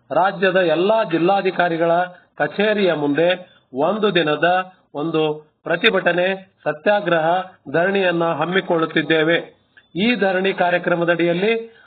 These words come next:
ಆ ಜಿಲ್ಲೆಯಲ್ಲಿರ್ತಕ್ಕಂಥ ಎಲ್ಲ ನಿವೃತ್ತ ನೌಕರ ಬಾಂಧವರು ಭಾಗವಹಿಸಿ ಸನ್ಮಾನ್ಯ ಮುಖ್ಯಮಂತ್ರಿಗಳಿಗೆ, ಸನ್ಮಾನ್ಯ ಸರ್ಕಾರದ ಮುಖ್ಯ ಕಾರ್ಯದರ್ಶಿಗಳಿಗೆ, ಮಾನ್ಯ ಜಿಲ್ಲಾಧಿಕಾರಿಗಳ ಮುಖಾಂತರ ಮನವಿ ಅರ್ಪಣೆಯನ್ನು ಮಾಡಿ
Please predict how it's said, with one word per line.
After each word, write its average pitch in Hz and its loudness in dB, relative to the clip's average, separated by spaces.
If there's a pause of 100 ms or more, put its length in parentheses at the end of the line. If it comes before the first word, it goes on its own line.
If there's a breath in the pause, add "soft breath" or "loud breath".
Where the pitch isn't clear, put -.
(100)
ಆ 143 2
ಜಿಲ್ಲೆಯಲ್ಲಿರ್ತಕ್ಕಂಥ 185 0 (480 loud breath)
ಎಲ್ಲ 185 2
ನಿವೃತ್ತ 185 -2
ನೌಕರ 180 0
ಬಾಂಧವರು 175 -2 (140)
ಭಾಗವಹಿಸಿ 190 0 (120)
ಸನ್ಮಾನ್ಯ 180 0
ಮುಖ್ಯಮಂತ್ರಿಗಳಿಗೆ, 190 -2 (100)
ಸನ್ಮಾನ್ಯ 170 0
ಸರ್ಕಾರದ 170 0 (140)
ಮುಖ್ಯ 175 -2
ಕಾರ್ಯದರ್ಶಿಗಳಿಗೆ, 160 0 (120)
ಮಾನ್ಯ 180 0
ಜಿಲ್ಲಾಧಿಕಾರಿಗಳ 175 0
ಮುಖಾಂತರ 151 0 (480 loud breath)
ಮನವಿ 202 2
ಅರ್ಪಣೆಯನ್ನು 160 0
ಮಾಡಿ 151 0